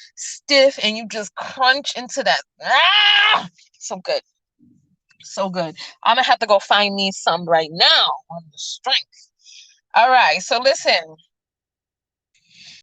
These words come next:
No coffee. Nobody want no coffee. Nobody want no coffee. All right. All right.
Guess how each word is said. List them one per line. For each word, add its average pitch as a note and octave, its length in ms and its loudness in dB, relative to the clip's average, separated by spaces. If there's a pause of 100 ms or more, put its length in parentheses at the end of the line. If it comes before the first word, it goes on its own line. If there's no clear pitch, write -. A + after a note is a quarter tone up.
(480)
No D4 340 4
coffee. F#3+ 580 2
Nobody F#3 360 2
want E3 220 -6
no D#3+ 140 -4 (120)
coffee. C#3+ 520 -4 (360)
Nobody D#3 380 -10
want D3 180 -14
no D3 160 -12
coffee. D3 720 -6 (1160)
All A#3 160 6
right. F#3 260 6 (2250)
All D#3 120 -8
right. D3+ 380 -2